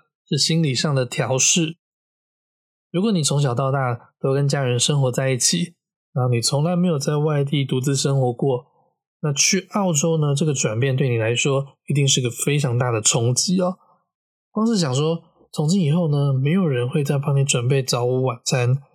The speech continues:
还有打扫房间、洗衣拖地，哦，这三点就差了非常非常的多。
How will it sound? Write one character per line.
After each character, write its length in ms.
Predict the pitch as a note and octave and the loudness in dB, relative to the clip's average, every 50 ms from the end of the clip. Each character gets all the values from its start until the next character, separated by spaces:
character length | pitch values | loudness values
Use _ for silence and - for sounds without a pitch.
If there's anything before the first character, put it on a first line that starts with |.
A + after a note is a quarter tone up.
| _ _ _ _ _ _ _ _ - | _ _ _ _ _ _ _ _ -6
还 60 | D3 C3 | -4 -4
有 40 | A#2+ | -2
打 200 | - B2+ B2+ C3+ | -2 -2 0 0
扫 160 | D3 C3 A#2+ | 0 0 0
房 180 | C3 C3 B2+ | 0 0 0
间、 460 | C#3 C#3+ D3+ D3+ D#3 D#3 D#3 D#3 E3 - _ _ _ _ | 0 0 0 0 0 0 0 0 -2 -4 _ _ _ _
洗 260 | - - - C#3+ C3 D3 | -4 -2 0 0 0 0
衣 40 | |
拖 260 | C#3+ C#3+ D#3 D#3 D#3+ D#3+ | 0 0 -2 -2 -2 0
地， 320 | F#3+ F#3 E3 D3 C#3+ C#3+ _ _ _ _ - | 0 0 0 -2 -4 -6 _ _ _ _ -8
哦， 80 | - C#3+ | -4 -2
这 120 | - D#3+ | 0 0
三 160 | C#3+ - D#3 | 0 0 0
点 120 | D3 B2+ G#2+ | 0 0 0
就 120 | A#2 A#2+ | -2 -2
差 200 | A#2 - - C3 | -2 -2 0 0
了 120 | A#2+ A2+ G#2+ | 0 -2 -4
非 400 | - - - - C#3 C3+ C#3+ C#3 | -6 -8 -6 -2 0 0 0 0
常 200 | C3 A2+ A2 A#2 | 0 -2 -2 -2
非 120 | - C3+ | 0 0
常 100 | B2 A2+ | 0 0
的 100 | A2+ A2+ | -2 -2
多。 520 | A2+ _ - B2 A#2 A#2+ A#2+ B2 C#3 - | -4 _ -4 -2 -2 -2 -2 -2 -4 -8